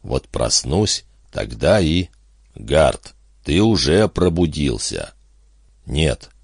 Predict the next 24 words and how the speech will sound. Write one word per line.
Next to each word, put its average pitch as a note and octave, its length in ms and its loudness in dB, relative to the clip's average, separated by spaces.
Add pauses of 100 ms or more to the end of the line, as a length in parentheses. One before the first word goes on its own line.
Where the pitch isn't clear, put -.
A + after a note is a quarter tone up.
(100)
не B1+ 220 -4
может F#2+ 400 2
этого F#2 360 2
быть. D#2+ 400 -2 (240)
В A1+ 140 -10
мире F2 320 2
бодрствующих C2+ 1040 0 (160)
люди A2 280 2
не B2 160 4
выпускают A#2+ 720 2
из D2 120 0
глаз D2+ 320 0
зеленый D2+ 420 0
свет, G#2+ 500 0
исцеляющий D#2 840 0
от C#2+ 120 -2
жара F2+ 380 2
и F2 180 -6
першения D#2 640 0
в C#2 80 -6
горле. B1+ 520 -4 (420)
Во C#2 180 0
сне, B2+ 400 2 (260)
пожалуйста, F2+ 760 2